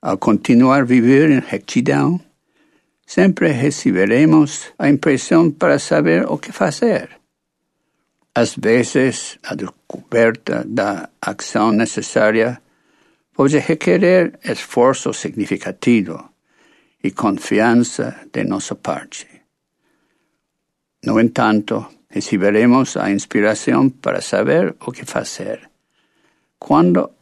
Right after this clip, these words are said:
atendermos às condições para termos orientação divina na vida, tais como obedecer os mandamentos do Senhor, confiar em seu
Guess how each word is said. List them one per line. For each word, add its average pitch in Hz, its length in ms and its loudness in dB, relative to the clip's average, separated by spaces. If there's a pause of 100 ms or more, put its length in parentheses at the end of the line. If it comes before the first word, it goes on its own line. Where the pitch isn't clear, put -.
(200)
atendermos 147 1120 0 (200)
às - 200 -4
condições 127 760 -2 (160)
para 104 180 -6
termos 117 760 0 (640)
orientação 104 1000 -2
divina 101 760 -2 (520)
na - 120 -4
vida, 98 480 -8 (1120)
tais 139 400 2
como 110 480 0
obedecer - 680 -2
os 131 180 2
mandamentos 117 760 0
do 127 100 -6
Senhor, 110 600 -2 (480)
confiar 123 800 2
em 104 160 -6
seu 120 440 2